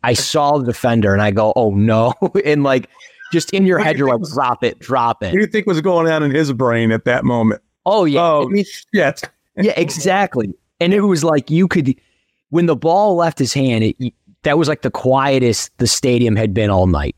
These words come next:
Speaker 1: Like,
Speaker 2: Yeah.
Speaker 1: it, pin could drop and you could hear it. And it was just like, "Okay, well, here we go." And, you know, they an-,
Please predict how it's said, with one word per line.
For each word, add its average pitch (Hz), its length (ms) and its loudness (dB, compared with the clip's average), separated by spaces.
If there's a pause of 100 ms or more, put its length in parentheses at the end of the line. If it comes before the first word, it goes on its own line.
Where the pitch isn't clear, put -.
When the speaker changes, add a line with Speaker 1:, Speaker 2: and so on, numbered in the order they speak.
(100)
Speaker 1:
Like, 110 320 0
Speaker 2:
Yeah. 131 120 0
Speaker 1:
it, 135 220 -2
pin 156 300 0
could 151 200 -2
drop 123 460 -2
and 110 180 2
you 113 80 2
could 113 160 -2
hear 110 320 2
it. 104 120 0
And 110 100 2
it 113 80 2
was 113 140 0
just 117 180 0
like, 110 260 0 (600)
"Okay, 139 420 0
well, 127 360 -2
here 123 120 2
we 143 80 2
go." 120 360 2
And, 107 360 0 (460)
you 175 100 0
know, 143 160 0 (580)
they 165 240 0
an-, 208 100 -2